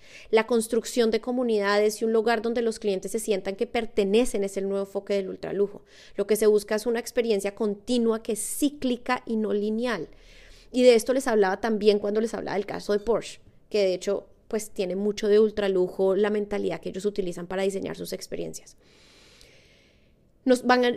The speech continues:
ya vamos llegando un poco al final de nuestras características, nos quedan tres y la siguiente es, eh, la extrema atención al detalle. Obviamente yo pienso que esto es claramente esperado porque, pues, es el ultralujo, ¿no?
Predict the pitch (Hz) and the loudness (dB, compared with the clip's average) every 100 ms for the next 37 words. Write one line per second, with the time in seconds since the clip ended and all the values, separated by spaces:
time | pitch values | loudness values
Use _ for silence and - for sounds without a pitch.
0 | 247 247 254 294 294 247 220 233 226 247 | 2 4 6 6 4 4 4 2 2 2
1 | 254 254 262 220 202 208 226 - - 208 | 2 2 0 0 2 0 0 -4 -4 -4
2 | 196 - 165 185 208 233 220 214 185 180 | -4 -4 -6 -4 -4 -2 -4 -4 -4 -2
3 | 196 - 254 220 220 247 214 214 196 196 | 0 4 6 6 2 -2 -2 0 -2 2
4 | 202 202 226 226 202 214 - - - _ | 0 4 6 8 8 6 2 -8 -20 _
5 | _ _ _ - - - 226 202 208 - | _ _ _ -20 -2 4 6 6 2 0
6 | - 226 214 214 240 208 185 180 196 - | 2 4 2 0 -2 -2 -6 -6 -8 -8
7 | - - _ _ _ _ _ - 190 180 | -16 -18 _ _ _ _ _ -6 -6 -4
8 | 180 190 185 196 202 190 - 190 190 190 | -4 -4 -4 -2 -2 -2 -8 -6 -2 -2
9 | 185 - - 190 185 190 185 190 202 175 | -2 -10 -2 -2 0 -2 -2 -2 -2 0
10 | 160 175 185 - 165 117 180 - 175 - | -2 -2 -4 -6 -8 -8 -10 -16 -18 -16
11 | - 180 196 190 185 196 220 - 147 247 | -10 -4 -4 -4 0 4 4 2 -8 -8